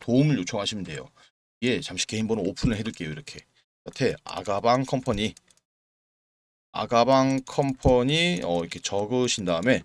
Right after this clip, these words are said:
저에게 평균 단가, 평단가 함께 적어서 문자 남겨주세요. 위에 번호로. 그러면은 자, 평단가는 개개인마다 달라요. 자, 뭐가 달라질까요? 또 대응 전략도 달라진다는 거예요.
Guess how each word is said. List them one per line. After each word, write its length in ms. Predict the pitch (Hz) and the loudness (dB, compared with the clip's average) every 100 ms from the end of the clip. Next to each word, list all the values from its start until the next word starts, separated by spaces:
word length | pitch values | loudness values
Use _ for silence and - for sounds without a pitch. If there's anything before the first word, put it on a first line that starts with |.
| _ | _
저에게 520 | - 80 80 135 180 202 - - - _ | -12 -10 -4 0 0 0 -8 -20 -20 _
평균 320 | - 254 269 262 | -2 2 2 2
단가, 300 | 139 - 78 - _ _ _ _ _ _ _ _ _ - | 0 0 -4 -6 _ _ _ _ _ _ _ _ _ -6
평단가 500 | 240 262 262 240 196 | 0 6 6 6 0
함께 180 | 175 156 | 0 0
적어서 560 | 113 110 104 107 95 76 | 2 2 4 4 4 2
문자 300 | 120 143 165 | 0 2 2
남겨주세요. 400 | 101 90 85 76 | 2 -2 -4 -8
위에 180 | 90 90 | -6 -8
번호로. 300 | 80 73 - _ _ - - - _ | -8 -14 -16 _ _ -20 -20 -20 _
그러면은 320 | 180 202 202 | -6 -4 -2
자, 80 | 131 | -2
평단가는 540 | - 226 240 240 196 175 | 0 0 2 2 0 -4
개개인마다 420 | 110 139 135 110 | 0 0 0 -4
달라요. 300 | 85 80 - _ _ _ | -10 -16 -18 _ _ _
자, 160 | - - | -14 -8
뭐가 220 | 113 131 | 0 2
달라질까요? 420 | 110 92 - - - _ | 4 2 -2 -8 -16 _
또 100 | - - _ _ _ _ _ _ _ | -20 -20 _ _ _ _ _ _ _
대응 240 | - 123 156 | 0 2 2
전략도 300 | 120 87 - | 0 -2 -4
달라진다는 520 | - 110 117 120 104 | -4 -2 -2 -2 -6
거예요. 200 | 90 - | -10 -16